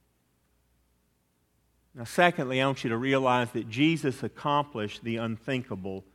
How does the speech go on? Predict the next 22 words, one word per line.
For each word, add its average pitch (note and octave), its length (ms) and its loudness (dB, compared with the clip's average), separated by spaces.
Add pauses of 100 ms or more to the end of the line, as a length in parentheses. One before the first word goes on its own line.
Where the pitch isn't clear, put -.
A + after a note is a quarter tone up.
(420)
just A2+ 260 -6
for A#2 140 -10
you. G2 400 -8 (1400)
There G#3 160 10
are G3 60 10
those G3+ 520 8 (1900)
who D#3 180 8
rose F3 440 8
from D#3 240 -2
the C#3 80 0
dead C3 560 2 (2250)
in C3 120 -4
the A#2 60 -2
Bible. A2+ 520 -2
Lazarus F#3+ 580 -2
was A2+ 140 -6
one A2 220 -6
of F#2+ 200 -8
them. - 140 -20 (460)
Many C#4+ 300 6
people A#3+ 420 4
were F3+ 200 4